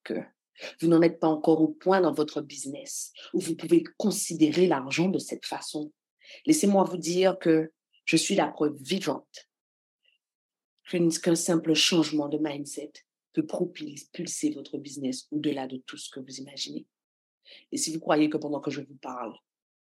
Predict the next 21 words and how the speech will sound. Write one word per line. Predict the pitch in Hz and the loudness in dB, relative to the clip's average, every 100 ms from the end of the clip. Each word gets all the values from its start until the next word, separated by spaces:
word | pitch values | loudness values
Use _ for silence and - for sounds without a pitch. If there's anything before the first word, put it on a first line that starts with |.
| _ _ - | _ _ -4
j'ai | 165 | -2
transcendé | - 180 165 165 156 156 | -2 -2 -2 0 0 0
toutes | 165 165 | -2 -2
les | 160 | -2
peurs | - 151 135 131 | 2 2 2 -2
qui | - | -8
sont | - 143 | -10 -8
liées | 135 139 | -8 -4
à | 135 | -2
l'argent, | 135 127 131 135 135 _ _ _ _ - | -2 -4 -8 -14 -16 _ _ _ _ -8
je | 156 | -6
vous | 151 | -4
garantis | 156 139 139 131 127 | -2 -2 -4 -8 -10
que | 139 | -12
vous | 131 | -14
vous | 127 - | -18 -16
trompez. | - 135 - - _ _ _ _ - - | -14 -12 -14 -18 _ _ _ _ -20 -10
Chacun | - - - - - - 170 | -2 0 0 -4 -8 0 2
de | 160 156 | 4 2
nos | 156 151 - | 0 -4 -4
paliers | 135 131 143 131 | -4 -4 -6 -8